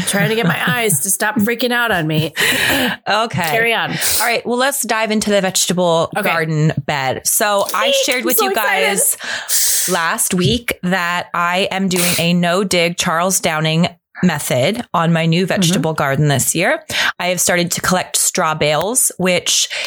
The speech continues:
Speaker 2: if you've got pathways between your garden beds or there's areas where you want to snuff out grass or snuff out weeds, a great way to do that is just to put cardboard down and in, like, a single layer and then cover it with wood chips or with straw.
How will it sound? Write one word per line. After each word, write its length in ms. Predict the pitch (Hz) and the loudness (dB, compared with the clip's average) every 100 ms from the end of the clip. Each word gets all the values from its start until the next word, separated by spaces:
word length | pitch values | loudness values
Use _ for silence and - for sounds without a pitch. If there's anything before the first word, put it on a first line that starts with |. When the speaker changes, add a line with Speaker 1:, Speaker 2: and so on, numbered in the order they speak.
| - | -6
Speaker 2:
if 140 | 185 | -2
you've 100 | 220 | 0
got 220 | 226 247 - | 0 -4 -2
pathways 520 | 214 202 233 233 226 | -2 -2 0 2 0
between 320 | 202 - 175 | -2 0 2
your 120 | 160 | 2
garden 360 | 151 170 202 208 | 0 0 2 0
beds 360 | 214 208 196 - | 0 0 -2 0
or 120 | 175 | 0
there's 200 | 170 165 | 2 0
areas 420 | 180 170 175 185 | 0 0 2 2
where 100 | 175 | 2
you 160 | 170 160 | 2 2
want 200 | 160 - | 2 0
to 100 | 160 | 0
snuff 340 | - 202 175 | 0 0 0
out 180 | 202 196 | 0 -2
grass 360 | - 175 165 - | -2 0 0 -2
or 60 | 170 | -2
snuff 340 | - 175 160 | 0 0 0
out 160 | 185 185 | -2 0
weeds, 360 | 165 160 151 | 0 2 0
a 80 | - | 0
great 200 | 160 160 | 0 2
way 140 | 165 175 | 2 2
to 80 | |
do 200 | 202 180 156 | 2 2 0
that 180 | 156 | 0
is 140 | 165 147 | 0 0
just 240 | 156 151 | 0 0
to 80 | 190 | -2
put 180 | 254 - | -2 -2
cardboard 540 | - 180 180 196 208 | -2 -2 0 0 0
down 440 | 165 131 139 233 - - - - - - - - | 0 0 2 0 -2 -12 -10 -8 -10 -12 -8 -4
and 720 | 180 175 170 165 170 165 - | -2 0 0 0 0 0 -2
in, 100 | 175 | 0
like, 160 | 165 151 | 0 0
a 40 | 156 | 0
single 340 | - 180 226 | 0 2 2
layer 240 | 196 160 151 | 2 2 0
and 100 | 170 | 0
then 120 | 165 170 | 0 0
cover 320 | - 320 214 | 0 0 0
it 100 | 156 | 0
with 160 | 165 160 | 0 0
wood 160 | 208 220 | 0 0
chips 340 | 254 220 - 180 | -2 -2 -2 -2
or 120 | 180 | 0
with 140 | 175 | 0
straw. 380 | - - 151 - | 0 0 0 -2